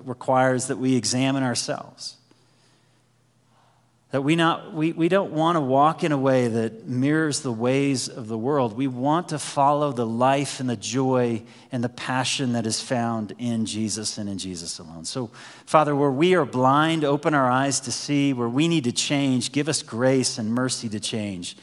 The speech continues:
so that we might love you well. And because of that, we'd know how to love this community well. Help us, Father, we'd ask in Jesus' name.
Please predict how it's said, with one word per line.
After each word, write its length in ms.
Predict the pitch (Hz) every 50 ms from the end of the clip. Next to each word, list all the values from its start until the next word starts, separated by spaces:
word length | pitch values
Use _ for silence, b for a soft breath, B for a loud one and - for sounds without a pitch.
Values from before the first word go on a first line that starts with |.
| B B B B B B
so 220 | - - - 165 135
that 140 | 135 139
we 160 | 139 139 165 165
might 260 | 156 143 131 117 101
love 420 | 123 123 131 135 139 151 139 131
you 220 | 143 147 147 143 131
well. 480 | 127 131 135 151 - - 139 131 - - b b b b b b b b b b
And 100 | - 113
because 400 | 123 - - - 147 147 139 123
of 100 | 131 110
that, 220 | 107 104 101 101
we'd 160 | 107 131 139 123
know 220 | 120 120 123 120
how 140 | 113 123 113
to 100 | 101 95
love 720 | 95 101 107 107 113 113 107 107 101 90 82 - - - -
this 240 | 107 98 - -
community 480 | - - - 107 98 95 90 82 78 78
well. 320 | 69 - - - - - _ _ _ _ _ _ _ -
Help 300 | - 131 135 127 - -
us, 140 | 110 -
Father, 300 | - - 110 98 90 92
we'd 80 | 92 87
ask 340 | 87 85 80 78 - - -
in 80 | 90
Jesus' 380 | 82 98 98 82 82 82 - -
name. 240 | 85 76 73 76